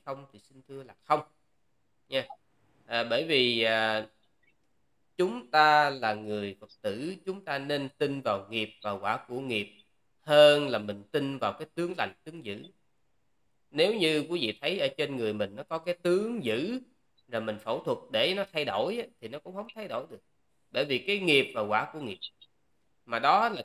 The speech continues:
chưa chắc cái tướng dữ đó là dữ với người ta, chứ còn so về nghiệp và quả của nghiệp thì chưa chắc là như vậy. Bởi vì người Phật tử á,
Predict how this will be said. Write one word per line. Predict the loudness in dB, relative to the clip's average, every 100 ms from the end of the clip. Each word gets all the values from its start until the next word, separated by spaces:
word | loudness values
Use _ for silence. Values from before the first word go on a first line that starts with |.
| 0
chưa | 0 2
chắc | 0 0
cái | -2
tướng | -2 -2 0 -2
dữ | -4 0
đó | 2 4 4 0
là | -2
dữ | -2 -2 -4 -4
với | -6
người | -6 -6
ta, | 0 2 2 -2
chứ | -6
còn | -6 -6
so | -4 -4 -4
về | -8
nghiệp | -6 -8 -8
và | -6
quả | -2 -2
của | -4
nghiệp | -12 -12 -14
thì | -20 -18
chưa | -18
chắc | -18 -20
là | -20
như | -20 -20
vậy. | -20 _ _ _ _ _ _ _ _
Bởi | -2
vì | 2 0
người | 0 -2 -2
Phật | -6 -4
tử | -2 0
á, | 0